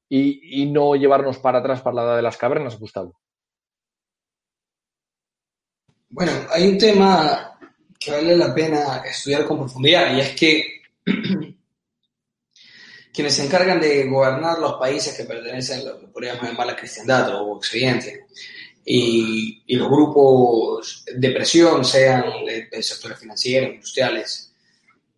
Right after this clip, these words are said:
Speaker 2: económicos, el sector económico en sí, en,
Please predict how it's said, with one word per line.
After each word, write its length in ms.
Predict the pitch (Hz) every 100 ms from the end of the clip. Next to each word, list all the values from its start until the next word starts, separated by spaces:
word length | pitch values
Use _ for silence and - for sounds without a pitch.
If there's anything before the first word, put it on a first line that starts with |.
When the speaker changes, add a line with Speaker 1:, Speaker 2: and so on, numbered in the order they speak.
| _ _ - -
Speaker 2:
económicos, 560 | 147 139 165 170 135 135
el 60 | 127
sector 240 | 127 135
económico 400 | 135 131 127 120
en 60 | 110
sí, 400 | - 117 107 107
en, 600 | 107 107 110 107 107